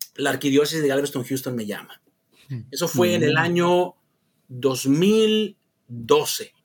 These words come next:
Speaker 2: Hmm.
Speaker 1: finales del año dos mil doce.
Speaker 2: Órale. Y luego te llama, ¿para qué te llaman? ¿Cuántos hijos tenías entonces o todavía estabas nomás con la primera?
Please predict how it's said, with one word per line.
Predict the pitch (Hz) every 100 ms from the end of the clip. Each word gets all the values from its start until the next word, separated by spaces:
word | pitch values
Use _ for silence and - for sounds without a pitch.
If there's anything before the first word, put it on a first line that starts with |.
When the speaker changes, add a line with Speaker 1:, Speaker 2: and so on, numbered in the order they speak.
| _ _ _ _ -
Speaker 2:
Hmm. | 131
Speaker 1:
finales | 151 147 170 175
del | 143
año | 135
dos | 120
mil | 113 107
doce. | 92 - - - _ _ _ _ _ _ _ _ _ _ _ _ _ _ _ _ _
Speaker 2:
Órale. | 117 107 101 _ - - - _
Y | 135
luego | 120 123 131 147 170 - _ _ _
te | - 131
llama, | 127 131 151 151 151
¿para | - 123 -
qué | 127
te | 131 127
llaman? | 123 131 135 135 135
¿Cuántos | 143 131 143
hijos | 147 139 131
tenías | 131 131 135
entonces | 139 143 139 143
o | 131
todavía | - 127
estabas | 131 139 135
nomás | 131 123
con | - 131
la | 120
primera? | 120 123 139 139